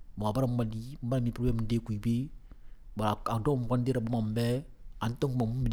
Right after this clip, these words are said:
mi se répéter, sa yi ta ba, ta ba se mbe. A ma culture, ha na mu indi fa ma se mo ne be. Association fo na, association na fa ya, a no ma li de fa, parce que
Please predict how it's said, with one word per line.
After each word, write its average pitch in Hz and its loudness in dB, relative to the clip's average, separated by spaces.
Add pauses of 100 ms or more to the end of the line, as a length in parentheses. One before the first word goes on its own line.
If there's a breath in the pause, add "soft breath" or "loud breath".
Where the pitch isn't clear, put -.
mi 120 2
se 123 -4
répéter, 117 2
sa 135 2
yi 117 2
ta 117 2
ba, 123 2
ta 131 2
ba 123 4
se 123 8
mbe. 117 8 (440 loud breath)
A 117 0
ma 156 6
culture, 135 2
ha 147 6
na 170 10
mu 160 6
indi 143 6
fa 139 0
ma 120 2
se 107 0
mo 113 2
ne 107 2
be. 87 -4 (640 soft breath)
Association 170 6
fo 156 4
na, 131 6
association 170 6
na 135 8
fa 123 4
ya, 110 6
a 80 0
no 175 4
ma 151 8
li 151 6
de 139 8
fa, 131 4 (320)
parce - 0
que 127 6